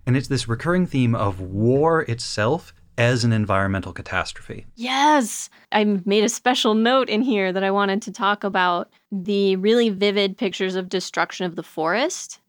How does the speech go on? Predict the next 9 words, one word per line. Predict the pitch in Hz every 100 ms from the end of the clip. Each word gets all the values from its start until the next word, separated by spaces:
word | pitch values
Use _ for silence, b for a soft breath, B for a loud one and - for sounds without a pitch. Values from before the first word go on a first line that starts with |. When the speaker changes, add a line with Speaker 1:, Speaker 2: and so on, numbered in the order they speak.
| 196
Speaker 2:
and | 185 -
of | 185 180 185 -
the | 175 175 160
burnt | - 180 190
out | 170 175
sections | - 185 - 202 185 196
from | 185 170
previous | - 247 240 220 214
fights, | - 214 208 202 -